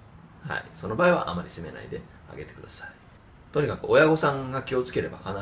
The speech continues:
ずこれは提出物ノートうまくいくと思いますので、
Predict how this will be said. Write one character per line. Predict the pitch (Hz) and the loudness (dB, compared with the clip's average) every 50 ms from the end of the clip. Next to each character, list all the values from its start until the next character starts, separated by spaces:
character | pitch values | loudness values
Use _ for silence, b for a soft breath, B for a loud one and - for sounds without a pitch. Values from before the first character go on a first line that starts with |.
| 98 95 | -6 -8
ず | 104 | -6
こ | - 90 | -4 -2
れ | 90 | 0
は | 87 85 85 85 - B B B B B B - - - - - - - - - - - | 0 0 -2 -4 -8 B B B B B B -20 -20 -20 -20 -20 -20 -20 -20 -20 -10 -6
提 | 104 87 85 | -4 -4 -2
出 | - - 85 | -4 -4 -6
物 | 82 82 - - | -8 -10 -12 -12
ノ | 82 76 | -10 -12
ー | - | -10
ト | - - - - - | -12 -12 -14 -10 -8
う | 104 | -6
ま | 101 92 - | -6 -6 -8
く | - 67 - - - | -10 -14 -18 -18 -14
い | - 90 | -14 -12
く | - | -6
と | - 101 | -4 -2
思 | 92 92 95 | -2 -2 -2
い | 98 | -4
ま | 101 95 | -4 -6
す | - 87 | -6 -4
の | 85 | 2
で、 | 95 120 117 - - B | 4 6 4 4 2 B